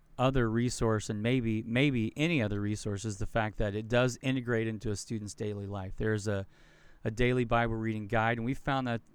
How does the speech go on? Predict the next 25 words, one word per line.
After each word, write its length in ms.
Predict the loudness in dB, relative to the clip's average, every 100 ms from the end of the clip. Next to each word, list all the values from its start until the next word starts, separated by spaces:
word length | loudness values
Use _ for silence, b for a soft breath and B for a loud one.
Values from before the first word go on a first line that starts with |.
| -8
this 240 | -2 0 0
to 100 | -4
be 140 | -4
highly 420 | -2 2 2 2
successful. 800 | 0 -4 0 0 0 -2 -4 -4 -8 b b b b _ -20 -20 -20 -20 -6
Heard 260 | 4 4 6
from 220 | 0 0
a 80 | 0
lot 520 | 0 2 4 4 4
of 300 | 0 -2 -10 b b b b
youth 240 | 0 4 4
workers 560 | 4 2 0 0 -2 0
over 580 | 0 2 0 -2 -4 -8 -8
many 360 | -4 0 0 0
years 400 | 2 2 2 0
that 100 | -2
have 140 | -4
said 340 | 0 0 0
this 340 | 4 4 4 -4 -10 b b b b b b -2
extra 420 | 0 0 -2 -2
component 680 | 0 0 2 4 4 0 0
that 200 | -2 -2
Soul 300 | -2 0 0
Exercises 800 | -2 -6 -8 -2 -2 -2 -6 -8
provides 960 | -6 -6 -2 -2 0 -2 -4 -8 -14